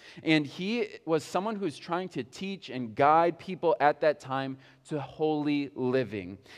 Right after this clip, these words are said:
And in this exact conversation that he's having, he's guiding people to figure out whether or not something is okay to do, such as eat or drink certain things. And he says,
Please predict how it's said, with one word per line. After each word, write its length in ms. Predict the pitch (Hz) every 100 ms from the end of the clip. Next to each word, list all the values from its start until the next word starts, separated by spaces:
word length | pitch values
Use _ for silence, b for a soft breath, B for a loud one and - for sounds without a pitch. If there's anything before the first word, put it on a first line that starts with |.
| B
And 180 | 160 170
in 300 | 185 233 269
this 160 | 254
exact 580 | 185 139 110 139 165 -
conversation 800 | - 190 160 143 - 143 131 123
that 140 | 117
he's 120 | 110 110
having, 360 | 101 101 107 - b b
he's 280 | 165 156 120
guiding 580 | 104 - 180 277 311 302
people 420 | - 139 123 123
to 120 | 127
figure 340 | 131 175 170 151
out 160 | 143 B B
whether 420 | - 160 254 415 392
or 140 | 339
not 340 | 214 170 170
something 460 | 175 - 175 202 208
is 140 | 165
okay 440 | 165 - - 156 151
to 200 | 139 151
do, 260 | 123 135 107
such 280 | - 170
as 180 | 180 135 _
eat 300 | 196 226 240 -
or 160 | 160 180
drink 460 | 151 117 143 123 -
certain 440 | - 110 78 101
things. 560 | - 107 95 90 - _ _ _ _ _ _ _ -
And 100 | 151
he 60 |
says, 320 | 165 185 170